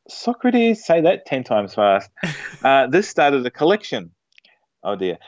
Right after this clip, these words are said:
Speaker 1: Uh, I have, uh, another Santa that is reminiscent of Kaiser Wilhelm the First. Is that the guy who started World War One or
Speaker 2: Yeah,
Speaker 1: his
Speaker 2: Kai-,
Speaker 1: death?
Speaker 2: Kai-, yeah,
Speaker 1: Is
Speaker 2: Kaiser
Speaker 1: that
Speaker 2: Wilhelm.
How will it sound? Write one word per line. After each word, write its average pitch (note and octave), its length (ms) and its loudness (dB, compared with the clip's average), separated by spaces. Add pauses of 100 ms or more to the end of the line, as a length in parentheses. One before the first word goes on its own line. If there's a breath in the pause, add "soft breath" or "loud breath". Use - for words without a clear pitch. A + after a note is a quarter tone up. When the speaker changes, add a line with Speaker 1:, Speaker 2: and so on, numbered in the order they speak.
(140 loud breath)
Speaker 1:
Uh, B2+ 260 4
I C3+ 200 2
have, F#3 440 0 (460)
uh, A#2 200 -2
another C#3+ 400 0
Santa B2+ 440 -2
that A#2 140 0
is A2+ 160 0
reminiscent C3 640 -4
of G2+ 280 -2 (120)
Kaiser D3 600 0
Wilhelm D#3 760 2
the C3+ 80 -4
First. A#3 520 0
Is G3 100 -8
that D4 120 -2
the C4+ 80 -2
guy F#3+ 280 0
who A3 180 -6
started E3 680 -4
World D3+ 280 0
War C#3+ 200 2
One F#3 400 -2
or - 140 -4
Speaker 2:
Yeah, C3 140 2
Speaker 1:
his B2+ 120 0
Speaker 2:
Kai-, D#3 160 0
Speaker 1:
death? E3 160 2
Speaker 2:
Kai-, C#3 120 -8
yeah, C3 140 -8
Speaker 1:
Is A2 60 -16
Speaker 2:
Kaiser D3 300 0
Speaker 1:
that A#2 80 -14
Speaker 2:
Wilhelm. A2+ 520 -6